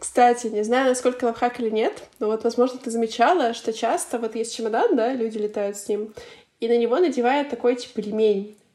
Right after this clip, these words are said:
э, по, м, как называется, поперек чемодана. То есть, если чемодан вертикальный, вот так вот поперек него будет, значит, по кругу такой вот ремень, похожий на, там, ремень, не знаю, который в рюкзаках, вот такой ремешок, типа, фиксирующий.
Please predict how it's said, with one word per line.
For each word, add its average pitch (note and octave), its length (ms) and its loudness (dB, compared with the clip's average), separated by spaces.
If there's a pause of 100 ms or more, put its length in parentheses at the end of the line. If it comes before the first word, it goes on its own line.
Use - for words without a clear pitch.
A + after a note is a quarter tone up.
(240)
э, G3 240 -4 (160)
по, A3 420 0
м, G3+ 720 -4
как G#3 140 -12
называется, G3+ 300 -8
поперек A3+ 340 0
чемодана. G3 640 -4 (180)
То G3+ 80 -8
есть, G#3 140 -14
если F#3+ 140 -6
чемодан G3+ 220 -4
вертикальный, G#4 540 -4
вот G#3 120 -2
так G#3+ 140 -6
вот G#3 100 -8
поперек G#3 380 -4
него C4 200 -4
будет, C4 320 -4
значит, G#3+ 280 -6
по G#3+ 100 -10
кругу A#3+ 460 -2
такой A#3+ 320 -2
вот A3+ 180 -4 (540)
ремень, B3+ 480 2
похожий C4+ 1000 0
на, A#3+ 520 0
там, G#3 280 -6
ремень, A3+ 360 -2
не G#3+ 60 -6
знаю, G#3 220 -4
который G#3 440 -4
в G3 100 -8
рюкзаках, G3+ 640 -2
вот - 180 -12
такой - 260 -8
ремешок, G3+ 440 -4
типа, - 360 -12 (440)
фиксирующий. G3+ 760 -8